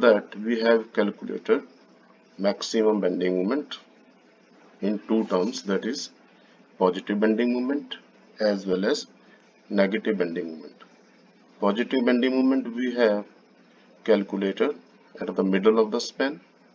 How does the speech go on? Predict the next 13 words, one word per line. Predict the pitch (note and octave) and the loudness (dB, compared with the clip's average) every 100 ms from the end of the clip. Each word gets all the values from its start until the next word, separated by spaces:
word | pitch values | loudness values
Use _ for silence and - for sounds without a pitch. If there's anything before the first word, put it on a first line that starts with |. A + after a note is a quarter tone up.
| _ _ - | _ _ -4
and | G#2+ G2+ | 0 2
negative | F#2+ B2 B2+ B2+ | 2 2 2 2
bending | A#2 G2+ G2+ | 2 2 0
moment | F#2+ F#2+ - - - - _ - | -2 -4 -8 -18 -20 -20 _ -6
we | G#2+ G#2+ | -4 -2
have | G#2+ - | -4 0
calculated | F#2 F2+ F#2 F2+ F2+ C#3 D3+ - _ _ _ _ _ - | 0 0 -4 -4 -2 -4 -6 -12 _ _ _ _ _ -6
at | - | -4
a | F#2+ | -4
section | F#2+ F2+ - B3 F3 - _ _ _ _ _ _ _ - | -2 -2 -2 -2 -4 -14 _ _ _ _ _ _ _ -4
near | G#2 G#2 F2+ A2 | 0 2 0 -2
to | D#3 - - - _ _ | -6 -8 -20 -20 _ _
support. | - A3+ - G3 | 0 0 0 -4